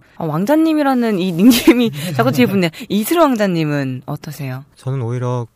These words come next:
Speaker 2: 제가 했던 대외 활동이라든지 뭐 학창 시절에 했던 그런 경험들이 후배나 친구들이 보면 "어, 너 되게 스펙 많아서 좋겠다. 뭐 스펙이 너는 걱정 안 해도 되겠다." 뭐 그런 말을 오히려 많이 들었어요. 그게 정말 도움이 됐다면 제가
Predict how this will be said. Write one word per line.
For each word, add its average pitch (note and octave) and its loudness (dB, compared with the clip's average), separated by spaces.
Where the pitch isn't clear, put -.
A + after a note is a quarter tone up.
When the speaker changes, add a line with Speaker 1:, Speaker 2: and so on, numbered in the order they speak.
Speaker 2:
제가 A#2+ -8
했던 G#2+ -10
대외 C3 -2
활동이라든지 A2 -6
뭐 G2 -10
학창 C3+ -8
시절에 C#3 -6
했던 C3+ -10
그런 A2+ -10
경험들이 A#2 -6
후배나 F3+ -2
친구들이 F3 -4
보면 B2+ -6
"어, C#3+ -4
너 A#2+ -2
되게 A2 -6
스펙 - -2
많아서 C3+ 2
좋겠다. G#2+ -8
뭐 G2 -14
스펙이 D#3+ -6
너는 A#2+ -4
걱정 B2 -6
안 A2+ -2
해도 A#2 -6
되겠다." G#2 -6
뭐 A2+ -12
그런 D#3+ 0
말을 C#3 0
오히려 A2 -6
많이 F#2+ -8
들었어요. A2+ -8
그게 E3+ -4
정말 D3 -2
도움이 D3+ 0
됐다면 B2+ -4
제가 A#2 -6